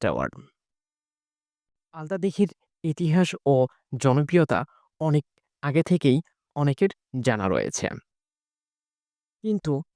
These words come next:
নতুনভাবে আলতাদিঘি সংস্কার ও ওয়াচ টাওয়ার তৈরি করার জন্য এর জনপ্রিয়তা অনেক বেশি গুণ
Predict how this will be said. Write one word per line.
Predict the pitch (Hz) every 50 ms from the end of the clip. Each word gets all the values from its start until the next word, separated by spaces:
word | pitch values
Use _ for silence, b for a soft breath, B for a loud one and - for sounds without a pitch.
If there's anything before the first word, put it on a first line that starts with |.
| 143 139 139
নতুনভাবে | 151 147 180 185 190 160 185 185 143 131 113 117 - _ _ _ _ _ _ -
আলতাদিঘি | 147 147 151 170 160 151 165 - - 151 147 156 - _ _ _ _ -
সংস্কার | - 160 143 135 - - - 175 160 156 165 - _ _ _ _ -
ও | 131 135 127 120 - _ _ _ -
ওয়াচ | - 147 - - -
টাওয়ার | 185 175 170 165 - - 156
তৈরি | 147 147 151 160 -
করার | 165 156 156 165 165 151 160
জন্য | 170 165 147 123 113 123 - _ _ _ _ _ _ _ _ _ _ _ _ _ _ _ _ _ _ _ _ _ _ _ _ 160
এর | 156 151 139 147 - _ _ _ _ _ _ _ _ _ _ _ _ _ _ _ - 151
জনপ্রিয়তা | 143 143 147 147 160 156 185 190 175 - 147 131 135 - _ _ _ _ _ _ _ _ -
অনেক | 165 151 147 139 - _ 156 143 139
বেশি | 151 - 180 165 131
গুণ | 135 135